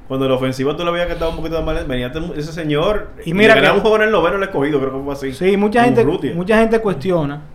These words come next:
Speaker 2: que él no tuvo los mejores números en invierno en México. Pero cuando tú te vas al historial de él, que la analítica te obliga a estudiar el historial,
Speaker 1: Sí.
Speaker 2: tú sabes, porque es la muestra más larga,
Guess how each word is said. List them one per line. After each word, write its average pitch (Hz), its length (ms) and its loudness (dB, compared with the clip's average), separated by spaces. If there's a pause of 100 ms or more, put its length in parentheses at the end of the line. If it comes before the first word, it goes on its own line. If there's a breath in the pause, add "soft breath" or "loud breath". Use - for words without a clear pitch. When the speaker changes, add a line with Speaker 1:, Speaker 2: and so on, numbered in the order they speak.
(100)
Speaker 2:
que 165 160 0
él 170 60 2
no 180 100 -2
tuvo 180 220 0
los 175 100 0
mejores 165 260 0
números 165 300 -2
en 151 80 -2
invierno 147 360 -4
en 135 80 -8
México. 175 280 -10 (560 soft breath)
Pero 190 260 4
cuando 156 220 0
tú 165 80 -2
te 190 100 -2
vas 202 180 2
al 196 100 0
historial 175 520 -4
de 135 180 -2
él, 123 120 -10 (120)
que 147 120 -6
la 147 80 -2
analítica 165 580 -2
te 165 60 -2
obliga 151 480 2
a 135 60 -6
estudiar 139 320 -4
el 160 60 -4
historial, 147 460 -4
Speaker 1:
Sí. 135 80 -2 (100)
Speaker 2:
tú 104 60 -8
sabes, 170 240 0
porque 135 260 -10 (100)
es 135 100 -10
la 147 100 -2
muestra 151 300 -2
más 151 140 -4
larga, 135 320 -6